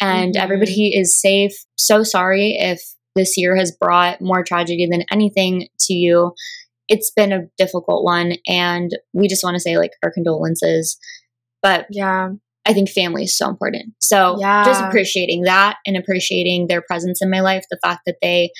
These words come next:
Speaker 1: are always supporting me throughout everything. Then, of course, saying yes to challenges that will grow me.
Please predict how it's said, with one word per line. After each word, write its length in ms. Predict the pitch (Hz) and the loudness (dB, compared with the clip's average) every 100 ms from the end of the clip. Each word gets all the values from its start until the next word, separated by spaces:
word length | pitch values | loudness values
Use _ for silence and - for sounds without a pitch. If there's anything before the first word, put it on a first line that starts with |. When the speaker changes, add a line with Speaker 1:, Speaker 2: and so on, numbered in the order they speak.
| - - _ 202 | -20 -20 _ 0
Speaker 1:
are 140 | 196 | 4
always 240 | 196 196 | 4 2
supporting 340 | - 196 180 180 | -2 -2 0 -2
me 100 | 170 | -2
throughout 180 | 180 - | -4 -4
everything. 520 | 180 175 214 220 247 - - - 208 | -4 -2 0 0 0 -4 -20 -8 0
Then, 180 | 285 | 2
of 100 | 392 - | 2 2
course, 360 | 277 277 269 - | 2 2 -2 0
saying 340 | - 240 226 | 2 2 4
yes 260 | 202 202 - - | 2 0 -4 -2
to 300 | 208 196 190 - | 2 4 4 2
challenges 480 | 190 185 175 180 170 | 0 0 0 -2 0
that 260 | 175 175 175 | 0 0 0
will 340 | 175 175 - _ - | 0 0 -4 _ -2
grow 140 | - | -2
me. 300 | - - | -2 -8